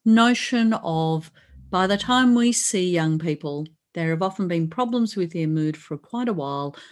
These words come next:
So this, this managing expectations, this is not, this didn't occur overnight. It's not gonna go away overnight. We need time. Um, the, the note, the note here of behavioural activation of fake it till you make it,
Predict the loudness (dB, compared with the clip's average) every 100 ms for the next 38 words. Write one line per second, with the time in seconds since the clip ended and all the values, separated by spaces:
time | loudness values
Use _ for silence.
0 | _ -6 0 2 2 2 0 0 -4 -10
1 | -20 _ _ 0 0 -10 _ 4 6 6
2 | 4 2 0 0 -4 -4 -4 -4 -6 -4
3 | -4 -6 -8 -10 -8 -4 -4 -2 -4 0
4 | 0 0 -4 -20 _ -4 -2 -4 0 0
5 | 0 0 2 4 2 2 2 2 2 0
6 | -4 -16 -20 _ -10 -6 -4 -4 -2 -4
7 | -2 -4 -4 -4 -4 -4 -6 -6 -8 -8
8 | -12 -4 -2 0 0 -2 -6 -12 -8 -8
9 | -8 -12 -12 -16 _ _ -20 -20 -20 -20
10 | _ -2 0 0 2 0 -2 -10 _ _
11 | 4 6 4 -6 -10 4 8 8 8 6
12 | 4 2 -10 _ _ _ 4 6 6 6
13 | 2 2 6 6 4 0 -4 2 2 4
14 | 4 4 2 -2 0 2 2 0 -2 -2
15 | 0 2 2 -4 -4 -2 2 2 2 -2
16 | -6